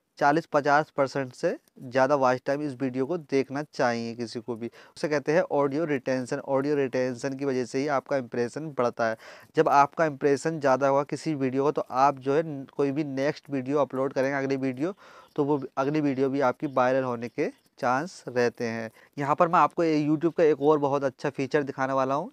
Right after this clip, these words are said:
यहाँ पर आप देख सकते हैं यहाँ पर लिखा है घंटी वाली सूचनाएं, यानी कोई भी हमारे चैनल को सब्सक्राइब करता है, उसके बाद जैसे हम कोई वीडियो अपलोड करते हैं और जैसे ही वो पब्लिश करते हैं तो यहाँ पर लिखा है घंटी वाली सूचनाएं भेजी गई।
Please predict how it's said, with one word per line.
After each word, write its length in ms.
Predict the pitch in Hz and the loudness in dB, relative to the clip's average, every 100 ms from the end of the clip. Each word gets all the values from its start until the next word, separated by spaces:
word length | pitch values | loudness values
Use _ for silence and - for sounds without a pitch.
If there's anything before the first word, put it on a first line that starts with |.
| 147 | -8
यहाँ 180 | 131 127 | -4 0
पर 120 | 135 | 2
आप 120 | 131 | 2
देख 180 | 127 127 | 0 -4
सकते 240 | 127 - | -8 -8
हैं 40 | 147 | -4
यहाँ 100 | 127 | -2
पर 80 | 131 | -2
लिखा 140 | 131 | -2
है 60 | 147 | -2
घंटी 360 | 135 123 151 135 | -6 -6 -2 0
वाली 280 | 127 139 156 | 2 0 -6
सूचनाएं, 560 | - 135 117 127 123 - - - - | -4 -4 -4 -6 -6 -8 -18 -8 0
यानी 160 | 160 170 | 0 2
कोई 220 | 151 156 | 2 4
भी 100 | 175 | 2
हमारे 300 | 156 147 156 | 2 2 2
चैनल 280 | - 143 135 | 2 -2 0
को 140 | 160 160 | 0 0
सब्सक्राइब 580 | 151 135 - 139 143 | 0 -4 0 0 0
करता 360 | - 127 120 131 | 0 -2 2 2
है, 160 | 151 262 _ _ _ _ - | 2 -4 _ _ _ _ -16
उसके 180 | - 180 | -2 4
बाद 220 | 185 165 | 4 4
जैसे 220 | 160 175 | -2 0
हम 100 | 175 | -2
कोई 160 | 156 160 | 0 0
वीडियो 340 | 143 139 156 | 0 0 2
अपलोड 360 | 151 139 143 143 | 2 2 2 2
करते 300 | 147 131 147 | 2 2 2
हैं 60 | 147 | 2
और 120 | 143 | 0
जैसे 300 | 139 131 147 | 0 -2 0
ही 60 | 143 | 0
वो 120 | 147 | -2
पब्लिश 360 | - 131 143 143 | 0 0 0 0
करते 280 | 139 131 151 | 0 0 0
हैं 120 | 175 - - _ - | -2 -8 -20 _ -8
तो 80 | 143 | 0
यहाँ 140 | 143 | 0
पर 100 | 147 | 2
लिखा 140 | 147 151 | 2 0
है 100 | 143 | 0
घंटी 600 | 135 131 170 180 170 151 | -6 -4 -2 -2 -4 -4
वाली 220 | 147 143 151 | -2 -2 -2
सूचनाएं 520 | 147 131 135 135 151 | -2 -4 -2 -4 -2
भेजी 340 | 139 131 123 123 | 0 0 0 -2
गई। 220 | 123 | -2